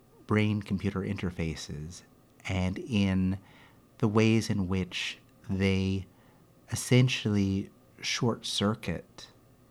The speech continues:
the connection between mind and body by becoming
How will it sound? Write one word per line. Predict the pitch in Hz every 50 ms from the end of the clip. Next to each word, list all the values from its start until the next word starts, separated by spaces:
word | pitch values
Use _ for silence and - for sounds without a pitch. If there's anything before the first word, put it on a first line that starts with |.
| _ - -
the | 92 98 92 87 85 85 85 85 85 85 - - - - - - - _ _ _ _ _ _ - -
connection | - - 101 98 95 92 - - - 107 95 90
between | 87 90 - - 98 92 90 85
mind | 80 85 82 87 87 87 85
and | 82 85 85 82 78
body | 76 78 78 82 85 85 80 80 80 80 - _ _ _ _ _ - - - - - _ -
by | - 95
becoming | 95 - 98 - - - - - 107 104 104 95 87 85 80 78 76